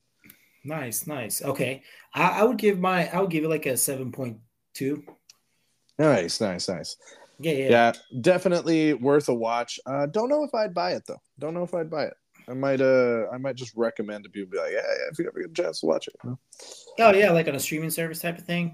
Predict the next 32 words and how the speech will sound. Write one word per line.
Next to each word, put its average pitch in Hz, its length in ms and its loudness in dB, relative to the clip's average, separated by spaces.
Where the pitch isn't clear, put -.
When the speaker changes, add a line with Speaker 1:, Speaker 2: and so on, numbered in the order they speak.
Speaker 1:
Yeah, 127 120 2
Speaker 2:
Mm-hmm, 123 120 0
Speaker 1:
yeah. 127 180 0
Speaker 2:
mm-hmm. 110 320 -6
Speaker 1:
Yeah, 190 260 2
I 233 60 2
would, 285 160 -2
I 294 60 0
would 285 160 0
agree. 151 280 -4
I 202 60 -6
would 208 120 -4
agree. 135 180 -4
Speaker 2:
All - 1300 -6
right, 147 40 8
that's 196 220 6
it 240 120 4
for 226 120 6
us 220 100 4
for 196 140 0
T 185 180 -6
V 190 220 -4
land, 147 280 -4
and 139 140 -10
yes, 156 160 -8
you, 139 220 -6
unless 165 260 -4
you 160 60 -2
got 160 100 0
a 139 60 -6
surprise, 147 440 -6
Jason. - 360 -12